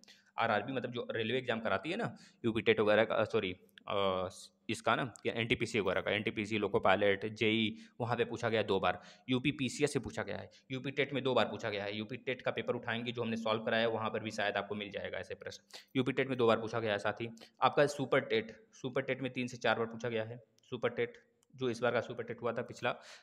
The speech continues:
जो उनहत्तर सौ भर्ती कराई थी ना, उसमें भी पूछा गया था साथी।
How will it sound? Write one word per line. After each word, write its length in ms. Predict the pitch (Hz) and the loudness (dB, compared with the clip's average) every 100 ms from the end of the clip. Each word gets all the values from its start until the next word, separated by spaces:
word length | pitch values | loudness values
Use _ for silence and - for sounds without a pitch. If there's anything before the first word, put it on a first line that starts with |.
| _ | _
जो 120 | 113 | -2
उनहत्तर 240 | 110 104 113 | 0 0 0
सौ 140 | - | 0
भर्ती 240 | 107 101 113 | -2 -4 0
कराई 220 | 110 165 | 2 2
थी 140 | 294 | 0
ना, 180 | 294 101 | -2 -2
उसमें 220 | 117 117 117 | -4 0 0
भी 80 | |
पूछा 220 | 113 113 117 | 0 -2 0
गया 160 | 113 | 0
था 120 | 107 | -2
साथी। 300 | 107 101 - | -4 -6 -6